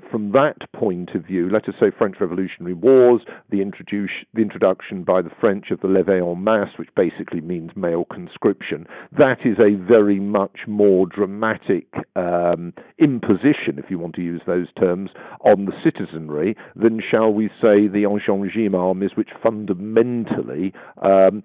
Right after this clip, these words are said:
were much more volunteer in their, in their basis. Now,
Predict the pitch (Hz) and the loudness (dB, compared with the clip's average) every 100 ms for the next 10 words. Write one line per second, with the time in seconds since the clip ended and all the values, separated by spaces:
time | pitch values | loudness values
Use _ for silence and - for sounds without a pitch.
0 | - - 107 104 104 104 107 - 107 98 | -10 4 8 8 6 2 -4 -6 -2 2
1 | 101 101 - 107 104 101 95 - 143 85 | 4 2 0 0 0 0 -4 0 2 2
2 | 85 82 85 85 87 - 90 87 82 90 | 0 -4 0 2 0 -4 -4 -2 -2 -2
3 | 85 76 - 60 - - - - 131 117 | -2 -4 -10 -12 -12 -20 -20 -8 0 2